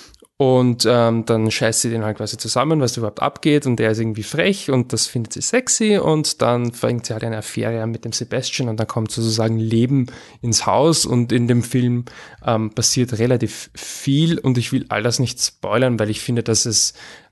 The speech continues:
ähm, dass das Nichtwissen und dann überrascht sein davon, dass das, ähm, eine, ähm, ein wesentlicher, äh, also etwas, was, was dem Film ist, nicht viel gibt.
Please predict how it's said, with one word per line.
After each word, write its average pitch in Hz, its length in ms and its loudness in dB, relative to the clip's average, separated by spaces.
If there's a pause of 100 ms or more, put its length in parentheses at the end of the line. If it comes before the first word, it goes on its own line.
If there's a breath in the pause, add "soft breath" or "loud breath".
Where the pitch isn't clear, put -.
ähm, 104 440 -6
dass - 180 2
das 110 280 0
Nichtwissen 123 880 0 (420)
und 123 440 -4
dann 117 180 -2
überrascht 113 460 0
sein 120 120 2
davon, 110 260 -2
dass 110 120 0
das, 113 160 0
ähm, 113 300 -4
eine, 110 340 -2 (320)
ähm, 110 380 -6
ein 117 260 -4
wesentlicher, 113 640 0 (580 loud breath)
äh, - 100 -8
also - 280 -2
etwas, 127 240 2
was, 127 140 2
was 123 180 0
dem 117 240 2
Film 139 240 0
ist, 127 140 -2
nicht 120 160 0
viel 135 100 -4
gibt. - 320 -6